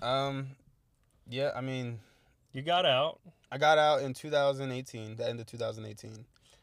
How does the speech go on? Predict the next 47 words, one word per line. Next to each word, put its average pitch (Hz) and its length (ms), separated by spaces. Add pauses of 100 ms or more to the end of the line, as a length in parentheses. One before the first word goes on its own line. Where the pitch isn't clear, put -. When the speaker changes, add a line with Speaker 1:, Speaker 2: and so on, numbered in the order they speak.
(160)
Speaker 2:
And 110 120
now 117 120
you've 143 140
just 147 140
been 147 120
civilian 147 500
it 147 140
up. 165 180 (200)
Speaker 1:
I've 110 180
been, 117 180
yeah, 113 320
I've 101 100
been 107 100
a 104 40
civilian 107 460
ever 104 140
since, 110 420
and 110 120
not 104 180
even, 110 280 (480)
I 131 60
thought 147 160
about 127 240
going 113 180
back 113 240
actually 123 280
a - 20
few 117 160
times, 113 360
but 110 200 (320)
that 113 120
never 113 360 (340)
came 110 240
for, - 140 (120)
you 123 120
know, 123 180 (320)
I - 60
wanted 127 140
to 117 60
get 113 80
my 110 100
degree 113 360
before 110 340
I - 160
ever 107 140 (160)
went 107 160
back. - 300